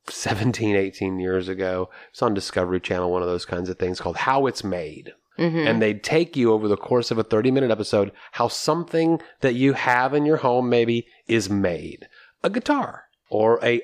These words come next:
Speaker 1: R V camper. And it's just interesting to go into the factory and how they make the strings and how the wood is pressed and dyed and cut into the shapes. And why is it in those shapes? And why is there a hole in your guitar? That kind of thing.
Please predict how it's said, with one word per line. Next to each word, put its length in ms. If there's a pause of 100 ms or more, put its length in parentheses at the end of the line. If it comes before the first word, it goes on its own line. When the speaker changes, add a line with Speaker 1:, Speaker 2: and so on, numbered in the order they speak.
Speaker 1:
R 220
V 260
camper. 640 (420)
And 140
it's 80
just 160
interesting 420
to 60
go 260
into 280
the 280 (600)
factory 880
and 100
how 260
they 260 (480)
make 340
the 100
strings 920
and 140
how 220
the 140
wood 720
is 280
pressed 580
and 180
dyed 400
and 180
cut 300
into 160
the 80
shapes. 460
And 160
why 260
is 220
it 80
in 160
those 180
shapes? 300
And 100
why 160
is 120
there 100
a 100
hole 520
in 120
your 120
guitar? 420
That 120
kind 160
of 80
thing. 280